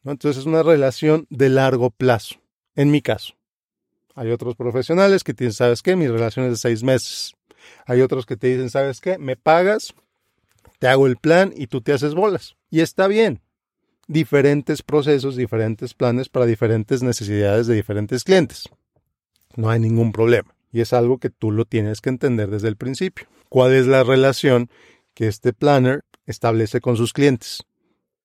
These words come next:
¿Es una relación de corto plazo? ¿Es una relación de largo plazo? Ya lo entiendes, lo defines, si te gusta, si estás de acuerdo,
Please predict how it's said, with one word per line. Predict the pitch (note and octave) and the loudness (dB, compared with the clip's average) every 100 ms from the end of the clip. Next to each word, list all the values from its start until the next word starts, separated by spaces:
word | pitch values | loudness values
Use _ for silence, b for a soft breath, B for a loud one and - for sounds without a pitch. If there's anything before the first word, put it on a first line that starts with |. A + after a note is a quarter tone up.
| _ _ _ - | _ _ _ -16
¿Es | - | -12
una | G2 | -12
relación | F2+ E2+ G2 F2 | -12 -14 -12 -12
de | |
corto | - F2 - F#2 | -12 -14 -12 -4
plazo? | C#3+ D#3+ - F#3 | 0 2 0 -6
¿Es | - | -8
una | C3+ B2+ | -6 -4
relación | C3+ C3+ D3+ | -4 -4 -2
de | D3+ | 0
largo | D#3 D#3 E3+ | 0 0 2
plazo? | G3 E3+ - _ B B B - | 2 2 -4 _ B B B -4
Ya | D3+ | 0
lo | D3+ | 2
entiendes, | E3 G#3+ G#3 G#3 G3+ | 0 2 2 2 2
lo | C#3+ | 0
defines, | A#2 - F3+ F#3+ F#3 | 0 2 2 2 -2
si | C3 | -4
te | B2+ | 2
gusta, | D#3+ E3+ D#3+ | 2 2 -2
si | B2+ | -6
estás | - A2+ | -4 -4
de | A2+ | -2
acuerdo, | - F#3 G3 G#3+ | 2 2 2 -2